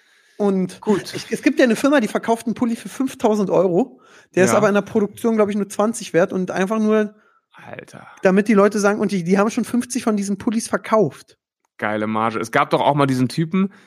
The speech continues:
Speaker 2: der hat eine App gemacht, die hieß, glaub ich, I'm Rich.
Speaker 1: Ja, ja, mit diesem Diamanten.
Speaker 2: Mit diesem Diamanten und die konnte einfach gar nichts. Du hast die einfach geöffnet und da war dieser Diaman-, Diamant zu sehen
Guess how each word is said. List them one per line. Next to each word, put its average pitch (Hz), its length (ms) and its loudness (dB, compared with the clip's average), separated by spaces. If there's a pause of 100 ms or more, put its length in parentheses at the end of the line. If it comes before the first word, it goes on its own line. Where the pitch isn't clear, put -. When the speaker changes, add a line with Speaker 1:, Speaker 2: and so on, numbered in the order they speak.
(140)
Speaker 2:
der 120 100 2
hat 131 80 0
eine 135 120 2
App - 180 -2
gemacht, 156 340 2
die 143 60 -4
hieß, 139 200 -4
glaub 139 160 2
ich, 139 160 -8 (240)
I'm 123 260 0
Rich. 165 460 0 (260)
Speaker 1:
Ja, 185 160 4
ja, 185 120 4
mit 185 180 -2
diesem 180 220 -4
Diamanten. 175 320 2
Speaker 2:
Mit 143 80 2
diesem 143 160 0
Diamanten 147 600 0
und 143 280 -6
die 147 60 -6
konnte 180 260 2
einfach 160 240 0
gar 151 200 2
nichts. 117 200 -2
Du 127 60 -2
hast 135 100 -2
die - 60 -2
einfach 151 200 -4
geöffnet 165 360 0
und 151 60 -6
da 147 120 2
war 147 100 2
dieser 143 220 2
Diaman-, 139 300 0
Diamant 143 320 2
zu 135 100 -8
sehen 127 380 0